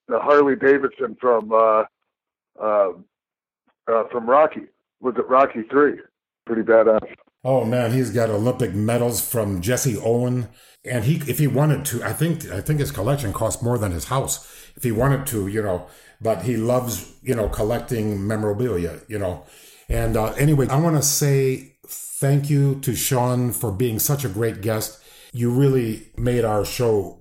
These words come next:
Speaker 2: much better. We appreciate it, and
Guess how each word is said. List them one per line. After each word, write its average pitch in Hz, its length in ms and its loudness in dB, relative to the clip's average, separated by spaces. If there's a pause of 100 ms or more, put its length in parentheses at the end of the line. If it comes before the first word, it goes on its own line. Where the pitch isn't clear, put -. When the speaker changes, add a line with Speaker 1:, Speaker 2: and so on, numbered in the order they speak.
Speaker 2:
much 120 360 -2
better. 110 380 -2 (180)
We 135 140 2
appreciate 147 560 2
it, 131 160 -2
and 113 340 -2